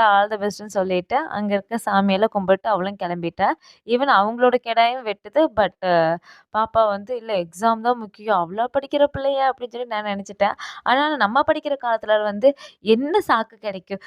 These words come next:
எப்ப லீவு போடலாம் அப்படிங்கிறதெல்லாம் யோசிச்சுட்டு இருந்து, நோட்டு தொலைஞ்சிருச்சு, மழையில நோட்டு நனைஞ்சிருச்சு அப்படிங்கிற ஒரு மொக்க ரீசன் எல்லாம் சொல்லி எல்லாம் லீவ் போட்டிருக்கோம். இதெல்லாம் நினைக்கும் போது,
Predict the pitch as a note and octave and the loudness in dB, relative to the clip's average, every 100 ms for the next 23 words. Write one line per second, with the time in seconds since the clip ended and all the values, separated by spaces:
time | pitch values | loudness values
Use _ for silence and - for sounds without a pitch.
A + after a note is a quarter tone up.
0 | - C#4 C#4+ - E4+ A#3+ A#3 C4+ A3+ G#3 | -4 0 0 -2 -6 -4 0 0 -2 -4
1 | G#3 F#3+ G3 - C4 C#4 C#4 C4+ C4+ C#4+ | -6 -4 -4 0 0 2 2 2 0 -2
2 | D4 A3 G#3+ G3+ F#3+ F#3+ F#3 F#3 G#3 B3+ | -4 -8 -16 -20 -14 -12 -4 2 2 0
3 | - - _ G#3+ C4+ D#4+ F#4 D#4+ A#3+ G3+ | -6 -16 _ 4 6 6 4 -4 -6 -8
4 | F#3 F3 E3 - A3 A#3+ A3+ A3+ A#3 C4+ | -8 -8 -10 -6 -2 -2 -2 0 0 0
5 | D4+ C#4+ G3+ G3+ G#3+ G3 F3+ F3+ F#3 - | -2 -2 -6 -8 -8 -8 -6 -6 -8 -10
6 | - - - G3+ - C4+ D4 A#3+ G#3 A3 | -12 -6 -4 -2 0 2 0 -2 -2 -2
7 | - _ _ - G4+ F4+ C#4+ C#4 B3+ A#3+ | -4 _ _ 0 0 2 -4 -6 -4 0
8 | C#4+ C4+ B3 C4 A#3+ C4 A#3 A#3+ - A3+ | -2 0 2 2 0 -2 -2 -4 0 -2
9 | G3+ G3+ G3+ G#3 - - _ A3 A#3 A3 | -2 -8 -8 -8 -8 -20 _ -2 0 0
10 | A#3 C#4 C4+ B3+ C4+ A#3+ B3+ B3+ | -2 -4 -10 -6 -6 2 4 4